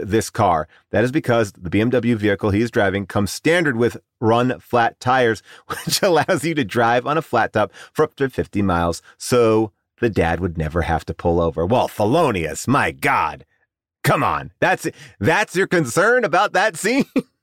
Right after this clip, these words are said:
The, the flat tire technology, but you know what, Thelonious? Your husband is a smart person.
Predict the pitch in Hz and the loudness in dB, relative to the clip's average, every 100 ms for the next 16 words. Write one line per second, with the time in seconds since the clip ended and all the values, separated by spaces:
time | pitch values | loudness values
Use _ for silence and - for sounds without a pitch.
0 | _ _ _ _ _ _ 165 170 - 208 | _ _ _ _ _ _ -6 -4 0 0
1 | - - 156 - - 202 196 - 190 226 | -2 -4 -4 -4 0 0 0 -4 0 2
2 | 233 196 220 196 208 214 196 180 175 185 | 2 0 -2 0 0 0 -2 -2 0 0
3 | 190 165 - 185 185 185 170 - _ 131 | 0 0 -2 -2 0 0 -2 -10 _ 0
4 | 147 156 143 151 123 117 110 131 131 - | 2 2 0 0 2 0 0 0 0 0
5 | 110 101 104 | 0 0 -2